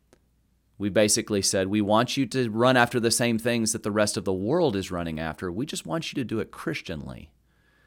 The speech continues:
Well, our students often, if they're thinking about it, they see right through that and say, "Well, then why not just drop the Christianity part of it?" Because if the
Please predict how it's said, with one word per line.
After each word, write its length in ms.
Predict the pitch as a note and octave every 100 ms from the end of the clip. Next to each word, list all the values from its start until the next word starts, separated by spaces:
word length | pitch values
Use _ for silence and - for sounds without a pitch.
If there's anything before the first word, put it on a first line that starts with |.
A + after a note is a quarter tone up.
| _ _ _ _ _ _
Well, 180 | - D3
our 140 | B2
students 600 | C#3 A3 A#3+ D3 C#3 - -
often, 460 | B2 E3 - A#2
if 100 | B2
they're 180 | - A#2+
thinking 480 | G#2+ - F#3+ F3 A2+
about 340 | E2+ D#2+ D#2+
it, 100 | G2
they 100 | A2+
see 260 | G#2+ - B2+
right 280 | G2+ F2 -
through 220 | C#3 F3
that 160 | E2+ D#2
and 100 | -
say, 160 | G2
"Well, 140 | G2 G2
then 280 | G#2 G2+
why 140 | G2 G#2+
not 220 | G2+ D2
just 240 | G2 F2+
drop 340 | D#2 F2+ F2+ -
the 100 | F2+
Christianity 800 | - G2 - D#2+ F2+ D3 F#2 D#2
part 300 | D#2+ D2+ C#2+
of 100 | B1
it?" 240 | G1+ - _ _ - _ _ _
Because 440 | - A2+ B2 A#2+ G2+
if 440 | A2+ G#2+ - - -
the 400 | F2 G#2 G#2 -